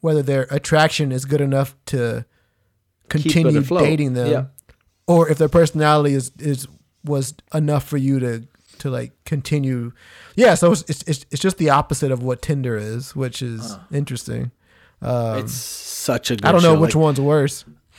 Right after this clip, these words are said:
Speaker 1: I don't know which one's good or which one's bad. I mean, Tinder's terrible. If you're basing, like,
Speaker 2: I just don't think Love Is Blind. I really don't.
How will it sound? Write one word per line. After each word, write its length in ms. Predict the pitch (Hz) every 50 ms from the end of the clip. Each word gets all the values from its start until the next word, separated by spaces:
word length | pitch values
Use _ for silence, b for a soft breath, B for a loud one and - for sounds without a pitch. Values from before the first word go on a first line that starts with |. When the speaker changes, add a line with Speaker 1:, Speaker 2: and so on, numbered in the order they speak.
| B B B
Speaker 1:
I 60 | 156
don't 100 | 170 175
know 140 | 170 170 165
which 200 | 151 165 160 -
one's 280 | 160 165 156 139 127
good 320 | 135 139 135 156 160 185 190
or 80 | 170
which 180 | 147 147 151 -
one's 180 | 156 151 139 131
bad. 160 | 151 143 139
I 40 | 156
mean, 240 | 175 165 147 135 - _ _ _
Tinder's 300 | - 220 247 226 165 -
terrible. 500 | - 175 151 143 135 117 117 110 110 b b b b b b b b b
If 160 | - 156 151 165
you're 120 | 175 180
basing, 680 | 151 131 151 143 151 139 - 156 147 139 135 135 131 - - - - _ _ _ _ _ _ _ _ - - _ _ _ _ _
like, 160 | - 135 123
Speaker 2:
I 180 | 202 240 311 311
just 480 | 269 - - 294 220 151 127 117 -
don't 300 | - 165 165 160 143 -
think 360 | - _ - 160 156 139 131 -
Love 240 | 131 131 127 123
Is 140 | 127 117 110 107
Blind. 480 | 110 110 110 107 101 92 85 80 - -
I 140 | - - - 139
really 260 | 139 151 156 151 143
don't. 300 | 131 123 107 95 87